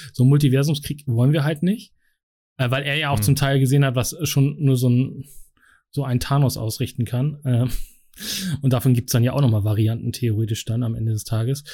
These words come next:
Speaker 1: Ähm, und sie hat halt nur die, die Rache gesehen, beziehungsweise sie ist ja im Endeffekt, äh,
Speaker 2: Ja.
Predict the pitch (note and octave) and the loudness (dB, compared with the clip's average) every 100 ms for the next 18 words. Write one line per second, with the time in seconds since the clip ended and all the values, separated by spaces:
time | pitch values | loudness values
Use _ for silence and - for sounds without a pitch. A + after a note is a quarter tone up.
0 | - - - - C3+ C3+ C#3+ D3 C3+ G#2+ | -20 -20 -12 -4 0 0 0 2 2 4
1 | D3 D3 - E3 D3+ D#3 C#3+ C#3+ D3 B2 | 2 0 -2 -2 0 2 4 2 0 -2
2 | B2 D#3 - D#3 A#2 A2 A#2 A#2 - C#3+ | -2 -2 0 0 2 2 0 0 -2 0
3 | C3 C3 A#2+ A2+ C#3+ D3+ D3 E3+ C#3+ C#3+ | 2 2 0 0 -2 -2 -2 -2 -2 -4
4 | C#3+ D3+ D3+ - C#3+ - - - - - | -4 -4 -4 -2 -2 -4 -20 -20 -20 -20
5 | _ - C3+ C3+ C3+ C3+ | _ -4 0 2 0 0